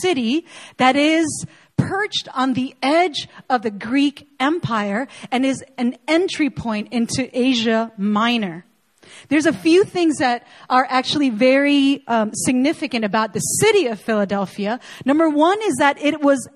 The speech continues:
actually a city that encountered many earthquakes, like literal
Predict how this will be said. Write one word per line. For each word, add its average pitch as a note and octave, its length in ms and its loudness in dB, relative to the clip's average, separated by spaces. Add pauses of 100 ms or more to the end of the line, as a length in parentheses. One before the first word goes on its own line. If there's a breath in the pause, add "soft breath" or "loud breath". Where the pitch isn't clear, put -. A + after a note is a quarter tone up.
actually C4+ 680 0 (380 loud breath)
a B3+ 100 2 (160)
city D#4+ 380 2
that B3+ 340 0
encountered A3+ 440 -2
many A3+ 380 2
earthquakes, A#3+ 480 -2
like G#3+ 160 -10
literal D4+ 580 0